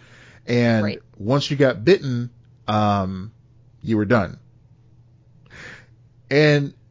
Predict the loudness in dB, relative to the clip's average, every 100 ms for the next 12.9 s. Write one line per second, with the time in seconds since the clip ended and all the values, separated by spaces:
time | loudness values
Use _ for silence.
0 | _ -8 0 2 2 4 4 4 2 -6
1 | -6 -10 -18 _ -4 0 0 -4 -20 -20
2 | _ _ -20 _ _ _ _ _ _ _
3 | _ -6 -2 0 0 0 0 0 -2 -2
4 | -4 -4 -10 -8 -2 0 0 -2 -4 -4
5 | -4 -6 -10 -10 -12 -12 -12 -10 -10 -14
6 | _ _ -6 -2 0 0 0 0 -2 -12
7 | -20 -8 2 4 6 6 2 0 -2 0
8 | 2 2 2 0 -2 -4 -4 -4 -4 -4
9 | 0 2 2 -2 -2 -2 2 2 2 -2
10 | -4 -6 -6 0 2 2 0 -2 0 2
11 | 4 4 4 4 4 2 0 4 6 8
12 | 6 6 4 4 0 -2 -2 -2 -2